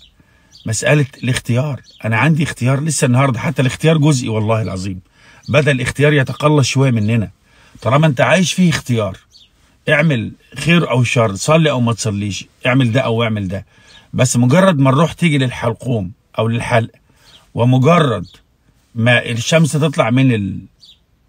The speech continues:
المغرب، ما عادش عندك اختيار. وعندما ت-، يأتي الدخان ما عادش عندك اختيار. عندما تخرج الدابة من الأرض تكلم الناس، أنا بتكلم على العلامات الكبرى للساعة الآن.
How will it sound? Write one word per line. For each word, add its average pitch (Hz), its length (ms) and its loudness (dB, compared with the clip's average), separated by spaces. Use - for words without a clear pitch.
المغرب، 151 420 0
ما 101 80 -4
عادش 120 200 -2
عندك 120 280 -4
اختيار. 127 380 -4
وعندما 120 480 2
ت-، 127 100 0
يأتي 139 400 0
الدخان 131 520 0
ما 104 80 -6
عادش 107 200 -4
عندك 113 260 -4
اختيار. 120 580 0
عندما 117 280 -2
تخرج 127 320 -4
الدابة 113 440 2
من 107 160 -4
الأرض 117 340 -2
تكلم 123 340 -2
الناس، 127 300 0
أنا 107 60 -4
بتكلم 135 300 0
على 113 80 2
العلامات 120 320 0
الكبرى 120 320 -2
للساعة 101 340 -6
الآن. 90 260 -8